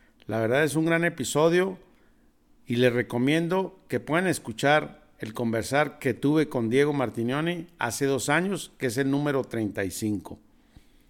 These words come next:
Así que los dejo con Diego y Maca. Hola, hola, ¿cómo están? Bienvenidos. Qué gusto de tenerlos aquí en esta mesa redonda y hoy tengo dos invitados.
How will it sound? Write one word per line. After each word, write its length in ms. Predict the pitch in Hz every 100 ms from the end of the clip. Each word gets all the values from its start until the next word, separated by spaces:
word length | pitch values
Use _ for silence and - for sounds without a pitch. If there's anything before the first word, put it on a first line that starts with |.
| _
Así 220 | 107 123
que 100 | 139
los 220 | 165 135 131
dejo 500 | 165 - 202 233 - _ -
con 240 | 123 113 107
Diego 600 | 151 180 208 - - -
y 140 | -
Maca. 400 | 113 98 - - - _ _ _ _ - - - -
Hola, 220 | 160 190
hola, 400 | 202 202 202 196 -
¿cómo 180 | 202
están? 640 | 208 196 220 220 151 - -
Bienvenidos. 1120 | 139 156 160 160 202 208 196 165 - - - - - -
Qué 140 | 165
gusto 280 | 180 180 208
de 160 | 196 143 139
tenerlos 480 | - 143 165 185 165
aquí 580 | 135 165 185 208 208 - - - -
en 180 | 123 131
esta 420 | 160 160 180 180
mesa 360 | 151 170 170 185
redonda 800 | 160 143 180 190 196 220 - -
y 120 | 143 151
hoy 100 | 165
tengo 340 | 196 196 202
dos 460 | 156 196 226 220 208
invitados. 760 | 160 147 - 127 113 - -